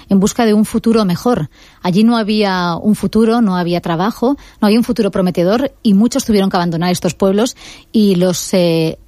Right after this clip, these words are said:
sitios elegidos fueron principalmente la costa. Eh, fueron Benidorm, aquí han recaído muchos de mis tíos, Benidorm, Alfaz del Pi,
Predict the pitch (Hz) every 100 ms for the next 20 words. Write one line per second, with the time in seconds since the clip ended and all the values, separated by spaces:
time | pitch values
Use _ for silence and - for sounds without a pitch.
0 | _ - 247 277 269 226 214 233 226 254
1 | - 208 226 226 190 196 190 196 226 220
2 | 233 269 294 175 220 220 - 135 - _
3 | - - - 180 170 165 160 - 180 175
4 | 170 165 156 220 320 330 - - 185 208
5 | 196 180 180 190 175 180 185 175 190 -
6 | 170 175 165 156 - - 220 233 262 214
7 | 175 156 196 202 214 - - - - -
8 | 185 170 160 208 240 247